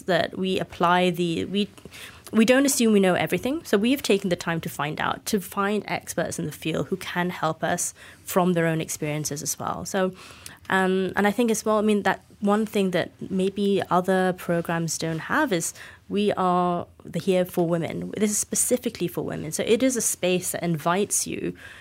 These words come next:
to be open, to be vulnerable, and really take stock of you yourself as well. So there is that element aside from the sort of more tangible strategies that we're putting in place.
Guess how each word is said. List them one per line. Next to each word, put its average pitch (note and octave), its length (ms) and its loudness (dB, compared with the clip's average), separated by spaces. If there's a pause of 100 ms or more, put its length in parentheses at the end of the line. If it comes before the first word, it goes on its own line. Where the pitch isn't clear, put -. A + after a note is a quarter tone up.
(180)
to F3+ 240 2 (160)
be G#3 520 0
open, D#3+ 440 -2
to - 100 -6
be G3+ 240 0
vulnerable, D#3+ 680 -2
and F#3+ 200 2
really A3+ 180 4
take F#3+ 220 -2
stock - 400 -2
of E3 260 -2 (400)
you F3+ 140 4
yourself D#3+ 500 0
as D#3+ 160 -4
well. D#3+ 240 -2
So G#3 120 -4
there C4 160 4
is C#4 140 2
that - 140 2
element E3+ 420 0
aside F#3+ 440 0
from F3 220 -2
the F3 80 -10
sort F3+ 180 -4
of E3+ 60 0
more F3+ 180 2
tangible E3 540 -2
strategies - 560 -8
that - 100 -6
we're E3+ 80 -8
putting - 320 -8
in F3 100 -4
place. - 440 -8